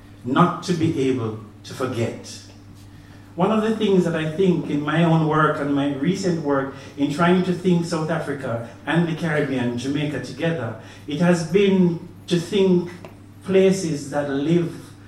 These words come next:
in the battle of an afterlife, of a colonial past, that one cannot forget. It is not a place, it is a place where marked in the very architecture of the buildings you walk around,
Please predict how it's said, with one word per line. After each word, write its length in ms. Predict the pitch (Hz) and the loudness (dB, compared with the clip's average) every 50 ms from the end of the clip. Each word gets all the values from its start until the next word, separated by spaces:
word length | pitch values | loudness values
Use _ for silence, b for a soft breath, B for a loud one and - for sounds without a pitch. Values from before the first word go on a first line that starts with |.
| B B | B B
in 140 | B 143 - | B -2 -2
the 120 | - - - | -2 -2 -2
battle 420 | 156 160 160 156 - 151 143 143 | -2 -2 -2 -2 -2 -2 -2 -2
of 140 | 143 143 143 | -2 0 -2
an 100 | 139 143 | 0 0
afterlife, 720 | 147 147 151 151 - - 127 113 107 107 104 101 101 - | 0 0 0 -2 -2 -2 -2 -2 0 0 -2 -2 -4 -4
of 100 | 123 117 | -4 -4
a 80 | 120 117 | -4 -4
colonial 560 | - 147 143 147 147 139 135 - 127 120 - | -2 -2 0 2 4 4 2 2 0 0 0
past, 460 | 147 147 135 123 113 113 - - - - B B B B | -2 -2 -2 -2 -4 -6 -6 -10 -14 -16 B B B B
that 140 | 139 135 135 | -2 0 2
one 260 | 139 147 147 147 143 | 2 2 2 2 0
cannot 400 | - - 147 147 139 139 - - | 0 0 0 2 2 2 2 0
forget. 640 | - 135 120 117 117 110 - - - - - - - - - - - - - - - - - - - - - - - - - - - - - - | -2 -2 -2 0 0 0 0 -2 -6 -12 -16 -16 -18 -20 -20 -20 -20 -20 -20 -20 -20 -20 -20 -20 -20 -20 -20 -20 -20 -20 -20 -20 -20 -20 -8 -4
It 140 | 147 147 170 | -2 2 4
is 140 | 180 175 160 | 4 6 6
not 200 | 170 175 175 180 | 6 8 8 10
a 160 | 180 170 - | 8 8 6
place, 640 | - 175 170 175 170 165 156 - - - - - - | 6 4 4 4 4 2 0 -4 -6 -10 -12 -10 -8
it 80 | 160 151 | -8 -6
is 120 | 165 160 | -2 0
a 120 | 170 165 | 0 0
place 540 | 160 - 185 175 165 156 147 147 143 - - B B B B | 0 0 0 0 2 0 0 -2 -6 -8 -12 B B B B
where 200 | 143 147 151 151 | 0 2 2 2
marked 520 | 156 156 160 160 165 165 165 - - - 170 | 2 2 2 4 4 2 2 -2 -4 -6 -6
in 140 | 160 156 | -6 -4
the 100 | 151 147 | -4 -6
very 440 | - 123 120 156 160 156 160 165 160 | -6 -8 -4 -2 0 2 2 2 0
architecture 720 | 160 160 160 160 151 143 139 - 143 143 - - - 139 135 | 0 -2 -4 -4 -6 -6 -8 -8 -10 -10 -10 -10 -8 -6 -6
of 140 | 131 131 - | -6 -6 -6
the 60 | 135 | -6
buildings 580 | 123 131 147 143 139 139 135 135 123 117 123 120 | -4 -2 0 0 0 0 0 -2 -2 -4 -4 -6
you 120 | 127 131 | -6 -6
walk 560 | 127 127 127 123 123 123 131 135 135 131 131 | -4 -6 -6 -6 -2 0 2 2 2 0 0
around, 580 | 127 120 120 123 123 117 110 107 - - - | -2 -4 -4 -2 -4 -4 -4 -6 -8 -12 -14